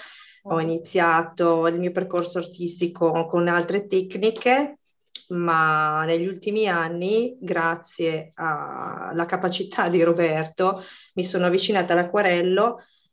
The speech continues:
Speaker 1: che non avrei mai più pensato di avvicinarmi, perché era una tecnica che, diciamo, non consideravo tanto. Invece, da quando ho visto lui, la sua immediatezza,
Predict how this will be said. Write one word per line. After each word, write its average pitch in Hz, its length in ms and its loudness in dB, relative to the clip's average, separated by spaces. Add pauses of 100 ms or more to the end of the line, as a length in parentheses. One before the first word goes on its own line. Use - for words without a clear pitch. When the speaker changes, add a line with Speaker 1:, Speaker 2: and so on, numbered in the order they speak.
(380)
Speaker 1:
che 202 240 0
non 190 220 0
avrei 190 200 2
mai 175 120 0
più 180 120 -10
pensato 180 640 -2
di 165 100 0
avvicinarmi, 165 520 -2
perché 175 220 -2
era 165 100 -2
una 180 100 -2
tecnica 175 380 -2
che, 180 100 -6
diciamo, 170 420 -2
non 170 140 -2
consideravo 165 720 -4
tanto. 151 500 -6
Invece, 170 1000 2
da 180 140 -2
quando 196 220 0
ho - 20 0
visto 185 280 -2
lui, 185 220 2
la 175 80 2
sua 175 220 -6
immediatezza, 175 960 -4